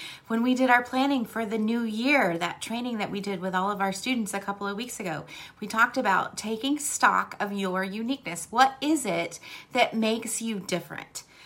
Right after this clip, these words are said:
Not just that makes you weird or quirky, although that is <laughs> totally legit to pull into your business and your marketing, but what makes you the perfect one to do this, to teach this, to mentor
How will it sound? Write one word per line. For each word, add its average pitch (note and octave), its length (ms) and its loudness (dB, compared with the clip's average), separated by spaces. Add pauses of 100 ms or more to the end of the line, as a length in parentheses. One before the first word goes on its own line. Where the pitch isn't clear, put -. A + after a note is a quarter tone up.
(140)
Not C4+ 240 12
just G#4 200 0
that D4 100 2
makes C#4+ 280 2
you A3 160 -2
weird F#3 720 -2
or G#3 140 8
quirky, G#3 540 6
although F#3 360 6
that G3 220 8
is - 320 0
<laughs> - 40 -16
totally F4 760 10
legit B3+ 600 6
to A3+ 100 -2
pull B3 220 4
into A3 340 -2
your G3 100 0
business F3 460 -4
and F3 80 -8
your F3 80 -6
marketing, E3+ 560 -2 (420)
but C#4 340 10
what B3+ 400 4
makes G4 440 -2
you B3+ 420 0 (260)
the D4 280 8
perfect E4 540 0
one G#3 540 -2 (300)
to A#3+ 140 -4
do A3+ 260 -2
this, - 520 -6 (160)
to B3+ 120 2
teach C#4+ 480 0
this, - 360 -6
to B3 200 -2
mentor A3 720 2